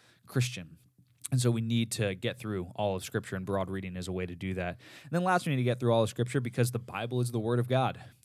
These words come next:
We believe that on paper, but sometimes it proves that we don't quite believe this when we haven't read all of it,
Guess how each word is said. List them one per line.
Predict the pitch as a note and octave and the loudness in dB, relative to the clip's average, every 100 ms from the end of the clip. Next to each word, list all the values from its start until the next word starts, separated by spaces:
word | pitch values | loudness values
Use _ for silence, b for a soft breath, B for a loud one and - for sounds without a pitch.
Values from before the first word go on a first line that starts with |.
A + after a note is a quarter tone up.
| G2+ | 0
We | B2 | 2
believe | B2 A#2 A#2+ D3+ | 4 2 2 0
that | C3 B2+ B2 | 2 0 0
on | B2 | -2
paper, | A#2 C3+ B2+ - G#2+ A2+ _ | -2 -2 -4 -6 -10 -10 _
but | A2+ | -6
sometimes | - - D3 D#3 A#2 A2+ G#2+ | -2 0 0 0 -2 -2 -4
it | - | -8
proves | - C3 C3 B2 | 0 2 2 -2
that | G2 | -6
we | |
don't | G#2 A#2 C3+ - | -4 -4 -4 -8
quite | - C3+ C#3 - | -10 -6 -6 -6
believe | A#3 F#3+ F#3+ F3+ | -8 -6 -6 -6
this | G3+ - - B B B | -6 -10 -16 B B B
when | A#2+ B2+ B2 | 0 0 0
we | G#2 | -2
haven't | A#2+ A2 F#2 | -2 -2 -4
read | G#2+ | -4
all | F#2+ E2 | -4 -6
of | E2+ | -14
it, | - | -18